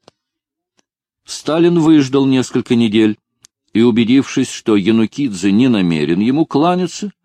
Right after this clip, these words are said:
решил поставить строптивца на колени более грубым приемом. Он приказал, чтобы Берия не занимался выборами Янукидзе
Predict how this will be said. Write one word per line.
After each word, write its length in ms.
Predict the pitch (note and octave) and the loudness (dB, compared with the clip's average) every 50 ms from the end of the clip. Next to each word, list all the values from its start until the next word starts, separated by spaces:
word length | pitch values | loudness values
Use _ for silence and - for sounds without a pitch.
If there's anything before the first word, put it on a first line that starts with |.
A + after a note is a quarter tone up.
| _ _ _ _ _ | _ _ _ _ _
решил 480 | - F2+ G2 A#2+ B2 - - G#3 G#3+ G3 | -6 -2 -2 -2 -2 -2 -2 -4 -4 -2
поставить 580 | - D3 C3+ - - - D#3 E3 E3+ D#3+ - | -4 -6 -6 -6 -6 -4 0 2 2 0 0
строптивца 840 | - - - - A2+ B2 A#2+ - - - D#3 D#3+ - - - - C3+ | -2 -10 -12 -8 -6 -6 -6 -6 -6 -2 -2 -2 -2 -4 -8 -6 -4
на 120 | C3 C#3 C3 | -4 -4 -4
колени 440 | - C#3 C3+ D3+ F3 F3 F3 E3+ | -2 0 2 2 2 2 2 0
более 360 | D3+ B2+ D#3 D#3 D3+ D#3 D#3 C#3+ | 0 0 0 0 2 2 0 0
грубым 440 | C#3 C#3 A#2+ A2 F#2+ F2+ F#2 E2 | 0 0 0 0 2 0 0 -2
приемом. 480 | - - F#2+ F#2 F2+ F2 F2 F2 E2 - _ _ _ _ _ _ _ _ _ _ _ _ _ _ _ - | -2 -2 -2 0 0 0 0 -2 -6 -8 _ _ _ _ _ _ _ _ _ _ _ _ _ _ _ -6
Он 200 | - B2 C#3 B2+ | -4 -2 -2 0
приказал, 520 | D3 D3 B2+ - C#3+ B2 D3 E3 D#3+ D3 | 0 -2 0 -2 -2 -2 -2 -2 -2 -2
чтобы 400 | - - - - C3 C#3 C#3+ C#3 | -4 -4 -4 -2 0 0 0 0
Берия 600 | A#2 F#2 - C3+ D3+ D#3+ D#3+ D#3 D#3 D#3 D3+ C#3+ _ _ _ _ _ - | 0 -2 0 2 2 4 4 2 2 0 -2 -4 _ _ _ _ _ -8
не 240 | - D2 G2+ B2 C#3 | -4 -2 0 0 0
занимался 840 | A#2+ B2+ C#3 C#3 D3+ D#3 E3 E3+ D3 G#2 F2 - - - D2+ C2 B1 - - | 0 0 -2 -2 0 0 0 -2 -2 -4 -6 -8 -8 -8 -8 -8 -8 -10 -14
выборами 680 | - - B1 B1+ F#2 A#2+ G2+ C2+ D2 C2+ C#2+ C#2 C#2 C#2 | -16 -12 -4 -2 0 0 0 0 -4 -4 -4 -6 -6 -6
Янукидзе 800 | C#2 C2 E2 E2+ E2+ E2 - - - F3 E3+ D#3 D3 D#3+ D#3+ - | -6 -4 -2 -2 -2 -2 -4 -6 -8 -8 -6 -4 -4 -4 -4 -4